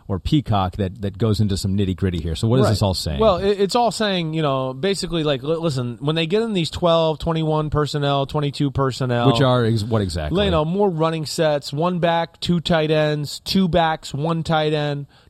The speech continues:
Speaker 2: two backs, two tight ends is twenty-two personnel.
Speaker 1: Got it.
Speaker 2: All things like that, right? And you could see, like, yards per carry, they're at four point seven, which is seventh in football. And people, if they saw that, they go, "Look, they, they're pretty good." Uh, it, it's, it's,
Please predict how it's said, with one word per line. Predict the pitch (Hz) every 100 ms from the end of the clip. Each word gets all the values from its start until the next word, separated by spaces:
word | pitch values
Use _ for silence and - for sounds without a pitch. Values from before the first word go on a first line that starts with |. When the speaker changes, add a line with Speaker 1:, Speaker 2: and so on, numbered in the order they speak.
| -
Speaker 2:
two | 208 208
backs, | 175 147 143 -
two | - 190 180
tight | - 156 151
ends | 147 147 139
is | 135
twenty-two | 160 151 139 156
personnel. | 135 143 139 139 135 131
Speaker 1:
Got | 127 78 73
it. | - -
Speaker 2:
All | 160 190
things | - 190 170 156
like | 147
that, | 151 147 147
right? | 143 151 147 - - - -
And | 160 160 156 - - -
you | 196
could | 220
see, | - 254
like, | 202 151 - _ -
yards | 151 226 277
per | - 185
carry, | - 196 233 190 156
they're | 156
at | 147 147
four | - 185 180
point | - 170 143
seven, | - 135 82 67 - _ _ _
which | 131 143
is | 143
seventh | - 180 175 185
in | 165
football. | 135 143 101 87 87
And | 104
people, | 143 165 151
if |
they | 131 131
saw | - 156
that, | 185
they | 143
go, | 127
"Look, | 180 294 -
they, | 135 135
they're | 131 156
pretty | - 214 214
good." | 226 110 - - - -
Uh, | 262 220
it, | 208 202
it's, | 196 -
it's, | 202 - -